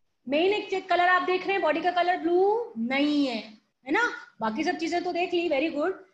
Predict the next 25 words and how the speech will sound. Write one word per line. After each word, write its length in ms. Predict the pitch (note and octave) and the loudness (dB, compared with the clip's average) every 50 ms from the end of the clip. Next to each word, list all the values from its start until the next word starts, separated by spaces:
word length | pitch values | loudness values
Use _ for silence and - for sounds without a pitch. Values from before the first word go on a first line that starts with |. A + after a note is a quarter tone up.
| _ - | _ -2
लेकिन 200 | C4 C4 C#4 D#4 | -2 0 0 0
इसमें 240 | D#4 D#4 D#4 E4 C#4+ | -2 -2 -2 -4 -2
body 200 | C#4+ C4+ C4 C#4 | -2 -2 -2 0
का 100 | C#4 D4 | -2 -2
color 420 | D4 D4+ D4+ D4+ D#4+ D#4+ D#4 - - _ A3+ | -2 0 0 0 0 0 -2 -10 -16 _ -8
नहीं 340 | A#3 B3 B3 B3+ B3+ B3 A#3 | -6 -4 -4 -4 -4 -4 -4
है, 200 | G#3+ F#3+ F3+ F#3+ | -6 -6 -8 -6
तो 360 | - C#4+ F4+ G#4 A4 G#4 - - _ _ _ _ - | -2 0 0 0 0 -4 -10 -16 _ _ _ _ -20
इसमें 220 | - - D#4 D#4 | -8 -4 -2 0
ये 120 | D#4 E4 | 0 -2
क्या 180 | D#4+ D#4+ E4 E4 | 0 0 2 2
है 160 | D#4+ E4 D#4+ | 2 2 0
फिर? 160 | D#4+ F4+ E4+ | 0 0 0
ये, 360 | D#4+ F4 F#4+ A4 A#4 - - _ _ _ _ A3+ | 0 2 0 0 -2 -6 -10 _ _ _ _ -12
ये 340 | C4+ D4 E4 F4 G4+ A#4 A#4 - - _ _ _ _ _ - | -8 -4 -2 0 0 -2 -2 -6 -12 _ _ _ _ _ -2
अर्जुन 300 | C#4 C#4+ - F#4 G#4+ G#4+ | -2 0 2 2 0 2
हरण 220 | G4+ F4 D#4+ D4+ C#4+ | 2 2 2 0 0
करके 260 | D4 B3+ A#3 B3 A#3 | -2 -4 -2 -2 -2
ले 100 | A3+ G3 | -2 -4
जा 120 | F3+ F#3 | -6 -8
रहे 160 | F3+ F3+ E3+ | -10 -12 -14
हैं। 160 | - _ _ _ _ _ _ _ _ _ _ _ _ _ _ _ _ _ _ _ _ _ _ _ _ _ _ _ _ _ _ _ _ _ _ _ _ _ _ _ _ _ _ _ _ _ _ _ _ _ _ _ _ _ _ _ _ _ _ _ _ _ _ _ _ _ _ _ A3+ | -16 _ _ _ _ _ _ _ _ _ _ _ _ _ _ _ _ _ _ _ _ _ _ _ _ _ _ _ _ _ _ _ _ _ _ _ _ _ _ _ _ _ _ _ _ _ _ _ _ _ _ _ _ _ _ _ _ _ _ _ _ _ _ _ _ _ _ _ -6
ये 120 | A#3+ A#3+ | -4 -2
देखें 260 | B3 A#3 A3+ - A#3+ | 0 -2 -2 -4 -6
आप, 360 | A3+ G#3+ G2+ - - - - | -8 -8 -8 -10 -14 -20 -20